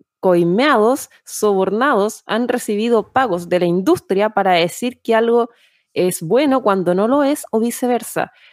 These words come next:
que incluye a las máximas universidades del mundo, que incluye a los ma-, a las máximas revistas científicas del mundo, y eso pasó y, y nadie se sorprendió. O sea, están libres, como decimos en Chile, de polvo y paja.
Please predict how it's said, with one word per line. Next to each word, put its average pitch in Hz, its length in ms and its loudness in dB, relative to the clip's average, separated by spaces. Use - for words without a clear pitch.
que 208 80 0
incluye 240 360 2
a 247 40 2
las 196 140 0
máximas 285 560 0
universidades 226 760 2
del 151 180 -2
mundo, 302 440 0
que - 80 -6
incluye 214 300 0
a 220 40 2
los 180 180 0
ma-, 180 240 -4
a - 80 -4
las 170 140 -2
máximas 233 440 -2
revistas 190 400 -4
científicas 185 560 -4
del 151 140 0
mundo, 269 480 0
y 180 160 0
eso 247 220 -2
pasó - 520 0
y, 214 380 -2
y 190 120 -2
nadie 202 300 2
se 254 120 -4
sorprendió. 240 600 0
O 208 60 0
sea, 220 320 0
están 254 440 0
libres, 285 560 2
como 143 200 -4
decimos 175 360 -4
en 240 140 -6
Chile, 277 400 -2
de 170 180 4
polvo 269 640 2
y 226 120 -4
paja. - 520 -4